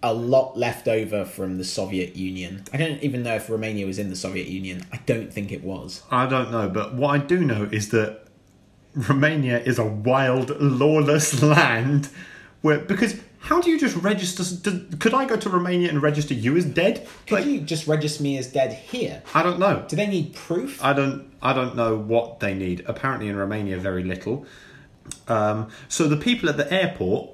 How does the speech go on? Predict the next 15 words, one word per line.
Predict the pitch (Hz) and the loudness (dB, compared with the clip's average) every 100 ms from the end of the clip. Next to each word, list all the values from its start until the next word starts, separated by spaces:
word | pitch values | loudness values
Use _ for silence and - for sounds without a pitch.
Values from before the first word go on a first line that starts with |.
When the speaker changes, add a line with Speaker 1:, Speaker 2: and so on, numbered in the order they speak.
| - | -2
Speaker 2:
after | 120 113 113 | -2 -2 -2
measuring | 107 104 104 | -2 -4 -4
the | 98 | -4
distance | 90 98 - 101 | -4 -6 -8 -10
between | - - 95 | -10 -8 -6
his | 90 90 | -6 -4
eyes | 85 85 113 - - - | -4 -4 -6 -8 -16 -8
and | 98 87 85 - | -6 -6 -8 -8
whatever | 92 90 87 85 | -8 -6 -6 -6
else, | 107 - - - - - _ - | -8 -10 -14 -20 -20 -20 _ -4
decided | 117 - 117 107 107 98 - - _ | -2 -2 -2 0 -2 -4 -10 -20 _
that | - 117 | -6 -4
it | 110 | -4
was | 101 95 | -6 -6
him. | 95 78 | -8 -10